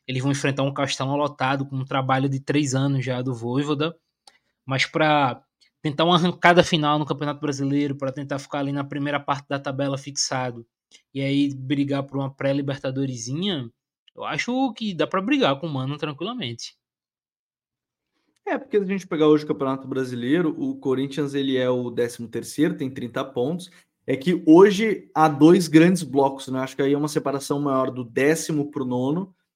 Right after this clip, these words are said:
Speaker 2: Do décimo pro nono são cinco pontos, tá?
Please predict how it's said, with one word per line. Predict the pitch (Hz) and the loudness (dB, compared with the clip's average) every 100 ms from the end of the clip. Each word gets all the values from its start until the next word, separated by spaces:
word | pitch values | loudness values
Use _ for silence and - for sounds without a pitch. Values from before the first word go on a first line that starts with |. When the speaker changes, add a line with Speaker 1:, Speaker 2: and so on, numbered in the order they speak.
| _ _ _ _ | _ _ _ _
Speaker 2:
Do | 123 | -8
décimo | 127 220 240 214 | 4 4 6 0
pro | 180 175 | 2 4
nono | 165 190 | 4 4
são | 196 196 | 2 -2
cinco | 175 - 185 175 | -2 -2 -2 -2
pontos, | - 143 135 - - | 2 2 2 -8 -16
tá? | - 123 151 | -8 -8 -8